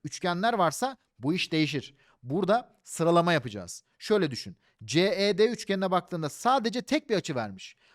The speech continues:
Fakat doksandan büyük vermiş. Doksandan büyük olan açılar nedir? Aslında içeride en büyük açıdır. Çünkü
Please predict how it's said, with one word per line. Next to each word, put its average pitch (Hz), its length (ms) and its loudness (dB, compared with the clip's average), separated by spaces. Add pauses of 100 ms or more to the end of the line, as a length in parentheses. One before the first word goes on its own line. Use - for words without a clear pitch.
(120)
Fakat 185 340 -2 (220)
doksandan 208 540 -2
büyük 226 200 -2
vermiş. 123 400 -2 (220)
Doksandan 202 540 -4
büyük 254 180 -6
olan 202 160 -2
açılar 208 380 -6 (260)
nedir? 220 380 -6 (220)
Aslında 180 420 -6 (100)
içeride 214 560 -2 (240)
en 220 320 -2
büyük 202 180 -4
açıdır. 117 420 -4
Çünkü 190 420 -6